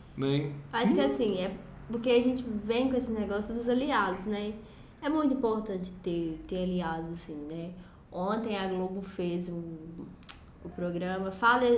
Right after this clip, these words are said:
Speaker 2: Fala de Orgulho, que é muito bom. Acho que eu indico pra todo mundo assistir. Já tô até an-, antecipando a minha indicação. Chorei horrores. É, e assim, todo mundo ali tinha um aliado. Alguns era a mãe, que é ótimo, quando sua mãe é aliado, né?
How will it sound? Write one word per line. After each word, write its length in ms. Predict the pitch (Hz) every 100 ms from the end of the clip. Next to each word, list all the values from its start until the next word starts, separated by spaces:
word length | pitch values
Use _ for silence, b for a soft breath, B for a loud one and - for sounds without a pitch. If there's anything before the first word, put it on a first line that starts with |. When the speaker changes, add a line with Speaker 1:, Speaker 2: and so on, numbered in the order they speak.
| 233
Speaker 2:
Fala 260 | - 226 240
de 140 | 233
Orgulho, 500 | 214 208 180 170 160 -
que 80 | 202
é 60 |
muito 400 | 208 208 214 254
bom. 240 | 254 175 165 208 - - -
Acho 320 | - 175 180 -
que 80 | 190
eu 100 | 180
indico 300 | 185 202 -
pra 120 | 196 - -
todo 240 | 247 269
mundo 160 | 277 233
assistir. 320 | 233 240 -
Já 80 | 208
tô 80 | 214
até 340 | 220 294 330 - -
an-, 280 | 190 190 208
antecipando 480 | 208 202 - 190
a 40 | 180
minha 120 | 190
indicação. 500 | 190 202 180 180 180 B B B B
Chorei 340 | - 214 208
horrores. 680 | 233 269 214 196 196 202 233 - - b b b b - -
É, 680 | 175 175 160 160 160 151 - -
e 120 | 220
assim, 320 | 277 - 277
todo 340 | 247 285 381 359
mundo 180 | 302 254
ali 180 | 240 240
tinha 200 | 247 277
um 40 |
aliado. 540 | 339 311 202 196 175 175 B B B
Alguns 380 | 220 247 277 254
era 180 | 226 220
a 40 |
mãe, 360 | 190 180 190 277
que 140 | - 202
é 80 |
ótimo, 480 | 180 165 180 - 294 277
quando 180 | 214
sua 140 | 208 208
mãe 160 | 190
é 60 | 185
aliado, 480 | 185 180 180 214 247
né? 260 | 240 262